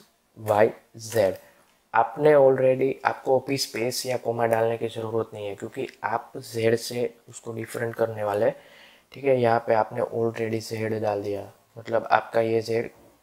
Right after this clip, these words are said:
name में कंसीडर नहीं होगा। Name में सिर्फ आपका एक्स वाई चला जाएगा और आप जो एज डालते हो, एटीन डालता हूँ मैं,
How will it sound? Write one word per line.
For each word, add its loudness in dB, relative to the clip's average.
name -4
में -2
कंसीडर -4
नहीं -6
होगा। -2
Name -4
में 0
सिर्फ -6
आपका -2
एक्स -8
वाई 0
चला 0
जाएगा 0
और -6
आप -6
जो -2
एज -6
डालते 0
हो, -4
एटीन -10
डालता 0
हूँ -4
मैं, -10